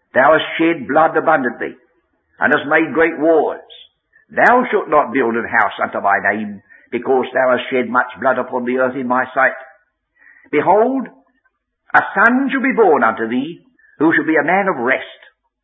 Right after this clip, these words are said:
And I will give him rest from all his enemies round about." Here's the new character of the kingdom. In the days of Solomon, it was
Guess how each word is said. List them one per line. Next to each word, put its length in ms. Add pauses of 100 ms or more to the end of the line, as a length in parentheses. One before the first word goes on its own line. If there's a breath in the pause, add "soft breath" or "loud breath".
(360 loud breath)
And 160
I 60
will 160
give 140
him 260
rest 400
from 160 (100)
all 380
his 260
enemies 460
round 260
about." 380
Here's 220
the 80
new 240
character 420
of 80
the 80
kingdom. 340 (800)
In 160
the 80
days 300
of 120
Solomon, 460 (600)
it 140
was 120